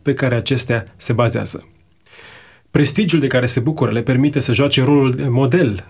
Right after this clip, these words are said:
contribuind împreună cu grupul la influențarea normativă a comportamentului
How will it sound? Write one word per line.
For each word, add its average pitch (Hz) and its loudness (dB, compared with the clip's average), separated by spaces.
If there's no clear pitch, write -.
contribuind 135 2
împreună 117 0
cu 113 -6
grupul 156 0
la 127 0
influențarea 139 0
normativă 131 0
a 135 -2
comportamentului 117 0